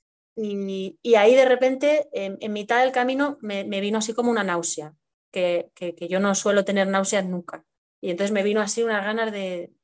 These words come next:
y dije, "Uy, uy, uy". Y entonces, de camino al trabajo hay una farmacia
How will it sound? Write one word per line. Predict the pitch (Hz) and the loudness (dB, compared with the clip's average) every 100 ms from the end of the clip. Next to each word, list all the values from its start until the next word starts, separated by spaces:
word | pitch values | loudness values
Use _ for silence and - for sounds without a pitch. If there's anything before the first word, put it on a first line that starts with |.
| - - _ _ _ | -20 -20 _ _ _
y | - 185 | -2 2
dije, | 175 170 175 | 2 2 4
"Uy, | 160 202 | 4 4
uy, | 175 160 | 2 2
uy". | 156 151 | 2 -2
Y | 156 | -4
entonces, | 175 - - - _ | 0 0 0 -10 _
de | 202 202 | -2 2
camino | 214 226 285 | 4 4 6
al | 311 | 6
trabajo | 302 277 294 294 | 6 6 4 4
hay | 269 254 | 2 2
una | 240 | 0
farmacia | 233 233 262 320 320 214 339 | -2 -2 0 -2 -4 -8 -10